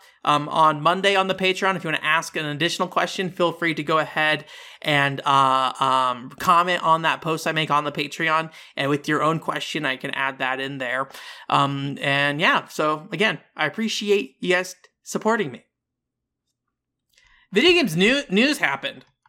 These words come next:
Um, so I know I mentioned a while ago that I wanted to kind of focus more on news stories that were more relevant to the podcast and the topics that we covered. Um, but one thing I,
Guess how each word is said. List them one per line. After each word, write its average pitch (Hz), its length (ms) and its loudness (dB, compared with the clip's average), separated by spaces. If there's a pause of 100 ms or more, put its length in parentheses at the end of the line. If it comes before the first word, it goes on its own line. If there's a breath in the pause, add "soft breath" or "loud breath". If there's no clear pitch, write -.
(260)
Um, 190 560 6
so 269 260 2
I 240 120 4
know 370 100 4
I 392 220 4
mentioned 220 580 0
a 175 80 2
while 160 340 6
ago 175 280 4
that 165 120 4
I 175 60 4
wanted 269 180 0
to 330 80 -4
kind 277 160 2
of 226 80 0
focus 202 340 2
more 175 260 4
on 156 260 0
news 160 200 -4
stories 160 420 2
that 147 160 0
were 156 100 -4
more 156 260 0
relevant 151 580 2
to 151 340 -2
the 143 140 -8
podcast 143 720 0
and 139 200 -14
the 135 40 -10
topics 139 400 -2
that 165 140 -2
we 175 80 -6
covered. 190 380 0 (720 loud breath)
Um, 202 260 6
but 262 160 4
one 381 160 4
thing 370 140 0
I, 214 180 -2